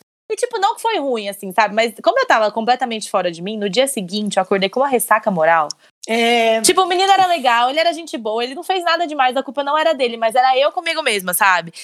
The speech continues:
Speaker 1: E
Speaker 2: É
Speaker 1: aí,
Speaker 2: disso
Speaker 1: tipo,
Speaker 2: que eu me arrependo.
Speaker 1: é, eu fiquei aqui, aqui, né, outro dia, eu, meu Deus, pra que que eu fiz isso? Eu perdi a virgindade agora, é isso que eu quero pra minha vida, se essa mina que sai dando assim, meu Deus do céu.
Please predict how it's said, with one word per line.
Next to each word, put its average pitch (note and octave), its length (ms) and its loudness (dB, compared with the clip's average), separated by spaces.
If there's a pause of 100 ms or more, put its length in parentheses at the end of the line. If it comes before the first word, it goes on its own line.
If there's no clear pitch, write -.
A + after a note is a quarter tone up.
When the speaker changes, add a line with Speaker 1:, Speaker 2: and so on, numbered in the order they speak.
(120)
Speaker 1:
E - 60 2
Speaker 2:
É G3 80 8
Speaker 1:
aí, C#4 80 4
Speaker 2:
disso A#3 300 4
Speaker 1:
tipo, - 120 2
Speaker 2:
que - 40 4
eu G#3 40 6
me G3+ 80 6
arrependo. C#3 760 0
Speaker 1:
é, D#4 460 2
eu D4 120 0
fiquei E4 460 -6
aqui, D#4+ 300 -6
aqui, C#4+ 300 -8
né, D4 160 -2
outro D4 240 -6
dia, C#4 220 -2
eu, D4+ 60 2
meu D#4+ 180 2
Deus, D4+ 420 0
pra D4+ 160 -2
que F4 100 -4
que F#4+ 60 -2
eu G4 60 0
fiz D4 280 -4
isso? C#4 340 0
Eu C#4 40 -2
perdi C4+ 220 -4
a C#4 40 0
virgindade C4+ 460 0
agora, B3 480 4
é A#3+ 80 0
isso C#4 220 -8
que - 60 -6
eu B3+ 60 -4
quero A#3+ 180 0
pra A#3+ 100 -6
minha G#3+ 180 -2
vida, A#3+ 320 -6
se A#3+ 100 -4
essa A#3 160 -2
mina A#3 180 -8
que - 80 -8
sai A3 200 2
dando A3 320 2
assim, C4+ 520 -2
meu C4 120 0
Deus C4+ 500 2
do C4+ 80 -4
céu. C#4+ 140 2